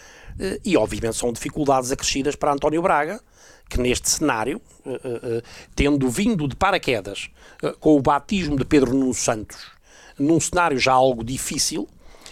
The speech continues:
E estando ele ausente de Braga mais de dez anos, tem, tem, tem, tem que fazer um trabalho intenso de leitura do Diário do Minho, do Correio do Minho, da ca-, da, do, dos,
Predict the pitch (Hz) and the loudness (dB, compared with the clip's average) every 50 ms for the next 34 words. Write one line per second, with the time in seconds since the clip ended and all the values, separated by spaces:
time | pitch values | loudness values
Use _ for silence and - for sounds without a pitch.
0 | - - 139 135 - - - 196 208 220 190 190 185 214 226 240 220 185 - - | -12 -8 -8 -6 -4 -2 0 0 0 0 0 0 2 2 2 2 2 0 2 2
1 | 156 147 139 123 196 202 185 - 156 151 185 180 170 160 139 127 127 127 147 175 | 2 2 2 0 -2 -4 -4 -4 -4 0 2 2 2 2 2 0 0 0 0 2
2 | 214 214 208 208 196 185 170 143 - 135 123 117 131 127 127 120 110 98 120 120 | 2 2 2 0 0 -2 -6 -6 -4 -4 -2 0 2 2 2 0 0 0 -2 -2
3 | 110 107 131 190 - - - - - - - - - - - 135 131 120 113 120 | -2 -4 -8 -10 -12 -14 -20 -20 -20 -20 -20 -20 -8 -4 -2 -2 -2 -2 -4 -8
4 | - - - 143 127 - - - - 104 98 - - - 101 - - - 117 120 | -6 -2 -2 -2 -2 -4 -6 -4 -4 -4 -4 -6 -8 -8 -8 -8 -10 -8 -6 -4
5 | 127 120 - 131 143 151 160 175 165 - 226 190 147 - - - - - - - | -4 -2 -2 0 0 0 0 0 0 2 2 2 0 -2 -6 -12 -20 -20 -20 -20
6 | - - - - 127 123 123 120 113 - 139 135 117 123 113 113 127 123 117 107 | -20 -20 -18 -8 -2 -2 0 0 2 4 4 4 4 2 2 2 2 2 0 -2
7 | 113 139 196 240 233 175 131 - - 120 123 113 104 107 123 165 226 220 190 175 | -4 -2 -2 -2 -2 -4 -6 -6 -4 -2 -2 -2 -2 -4 -2 -2 -2 -2 -2 -4
8 | 156 123 117 110 - - 147 147 139 147 135 127 135 135 127 127 135 123 | -4 -4 -4 -4 -2 -2 -2 0 2 2 2 2 0 -4 -4 -4 -4 -4